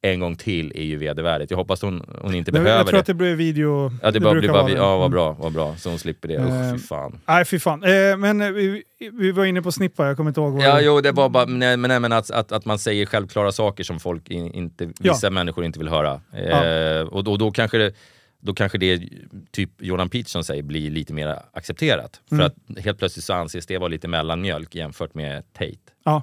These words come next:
Speaker 1: Det var så vi
Speaker 2: Exakt.
Speaker 1: kom in på ämnet.
Speaker 2: Eh, och, ja. Ja, det, det som är så tragiskt, det är... Som
Speaker 1: Men
Speaker 2: du
Speaker 1: Peterson pratar ju jättemycket om manlig, eh, ma-, psy-, psykisk ohälsa bland män.
Speaker 2: Ja.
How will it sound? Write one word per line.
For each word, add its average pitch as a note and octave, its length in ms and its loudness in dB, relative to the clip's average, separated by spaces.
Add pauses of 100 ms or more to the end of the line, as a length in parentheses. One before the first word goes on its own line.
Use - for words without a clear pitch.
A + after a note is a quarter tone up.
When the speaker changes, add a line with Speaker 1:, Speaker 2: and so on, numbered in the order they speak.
Speaker 1:
Det F#2+ 80 -2
var F2+ 120 2
så E2+ 220 -2
vi D#2 120 -2
Speaker 2:
Exakt. G#3 260 2
Speaker 1:
kom F2 80 6
in E2+ 80 -4
på E2 220 -4
ämnet. D#2+ 320 -6 (120)
Speaker 2:
Eh, D#3+ 100 2 (400)
och, - 320 0 (800)
ja. C#3 300 -4 (800)
Ja, F3+ 240 2 (420)
det, F3+ 200 -2 (260)
det G3 240 4
som G3+ 240 0
är G3 60 2
så G3 160 0
tragiskt, D#3 800 -2 (100)
det E3 180 2
är... D#3 500 0
Som E3 160 2
Speaker 1:
Men D#3+ 80 4
Speaker 2:
du E3 100 6
Speaker 1:
Peterson D#3+ 340 2
pratar F#2+ 220 -2
ju F#2 60 0
jättemycket G#2+ 460 0
om E2+ 80 0
manlig, D2+ 520 -2 (200)
eh, E2 120 -10
ma-, F2+ 460 -4
psy-, - 260 -10
psykisk F2 460 -4
ohälsa F2 360 -2
bland E2 240 0
män. G2 300 -2
Speaker 2:
Ja. D3+ 280 0